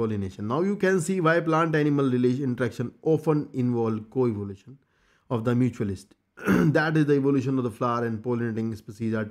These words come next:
tightly linked with one another। In many species, यहाँ से मार्क करो, फिग ट्री का एग्जांपल दिया है, कह रहे कि ये उसकी जो पॉलिनेटिंग वैस्प होती है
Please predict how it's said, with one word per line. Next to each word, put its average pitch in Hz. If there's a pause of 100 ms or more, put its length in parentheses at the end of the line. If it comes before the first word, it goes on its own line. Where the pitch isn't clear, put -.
tightly 123
linked 117
with 110
one 139
another। 98 (840)
In 156
many 208
species, 214
यहाँ 147
से 151
मार्क 143
करो, 143 (1300)
फिग 165
ट्री 151
का 151
एग्जांपल 131
दिया 120
है, 147
कह 127
रहे 123
कि 127
ये 120
उसकी 120
जो 123
पॉलिनेटिंग 117
वैस्प 117
होती 113
है 95